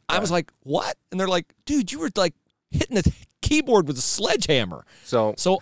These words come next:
Speaker 1: you're right. I must hit it really
Speaker 2: No,
Speaker 1: hard.
Speaker 2: here, it, well, I'll give the people the genesis of the story.
Speaker 1: Okay.
Speaker 2: So what was our first year of doing radio together? Do you remember?
Speaker 1: Yes.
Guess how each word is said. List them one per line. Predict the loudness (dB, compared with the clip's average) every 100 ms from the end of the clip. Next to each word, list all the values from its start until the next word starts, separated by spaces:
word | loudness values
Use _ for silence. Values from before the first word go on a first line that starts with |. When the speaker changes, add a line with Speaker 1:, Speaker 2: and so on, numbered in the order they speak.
| _
Speaker 1:
you're | 2 6 6
right. | 6 6 6
I | 6
must | 6 4 4
hit | 0
it | 0
really | -2 2 4
Speaker 2:
No, |
Speaker 1:
hard. | 2 2 0
Speaker 2:
here, | 0 0
it, | -8 -10 -8
well, | -2 -2 -2 _ _ _ -12 -4
I'll | -2 -2 0
give | -2
the | -2
people | -6 -4 -4
the | -2
genesis | 2 2 0 -6 -6
of | -8 -8
the |
story. | -10 -10 -10 -10 -10
Speaker 1:
Okay. | -2 -2 -2 -8 -10 _ _ _ _
Speaker 2:
So | -8 0 0 -2 _ _
what | -18 -4 0 0 2
was | 0 2
our | 0
first | 0 -8 -6 -6
year | -8
of | -8
doing | -10 -8
radio | -6 -6 -8
together? | -10 -10 -10 -10 -16 -20
Do | -14
you | -8
remember? | -6 -6 -8 -12 _ _ _ -10
Speaker 1:
Yes. | 0 2 2 -2 -2 -4